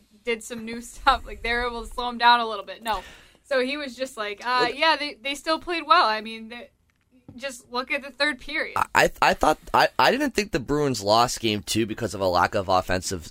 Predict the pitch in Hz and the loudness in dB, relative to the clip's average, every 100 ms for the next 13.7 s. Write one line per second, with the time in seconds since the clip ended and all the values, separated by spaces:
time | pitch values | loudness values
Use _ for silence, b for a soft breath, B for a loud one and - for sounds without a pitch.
0 | - 90 98 - 98 87 110 117 104 95 | -8 0 0 2 -4 -2 0 0 0 0
1 | 101 113 117 - 123 123 104 87 - - | 0 0 -4 -4 0 2 4 2 -4 -14
2 | - - _ - 135 165 - 151 180 156 | -14 -20 _ -2 2 2 2 0 2 2
3 | 147 135 117 117 107 107 - 101 95 85 | 2 2 2 2 2 -2 -2 -2 -2 -4
4 | - - 104 104 95 - 87 - - 80 | -8 -6 0 2 2 -2 -8 -8 -4 -2
5 | 78 - 135 110 123 - 139 - 120 113 | -4 0 2 4 4 2 -4 2 4 4
6 | - b b b b b _ _ _ _ | 0 b b b b b _ _ _ _
7 | _ _ _ _ _ _ _ _ - 139 | _ _ _ _ _ _ _ _ -2 2
8 | 180 202 170 - 135 135 123 110 123 120 | 4 4 2 2 4 4 2 0 0 2
9 | - 151 135 127 110 107 107 107 107 104 | 6 6 6 4 4 4 2 0 0 0
10 | 95 101 104 101 87 110 98 _ _ _ | -2 0 0 0 -2 -4 -4 _ _ _
11 | _ 113 117 - 110 110 - 107 98 101 | _ 2 4 4 4 0 0 0 0 -2
12 | 98 87 87 80 90 101 - 95 - - | -2 2 2 0 0 0 0 -2 0 2
13 | 143 - - 120 113 110 | 2 2 2 4 4 2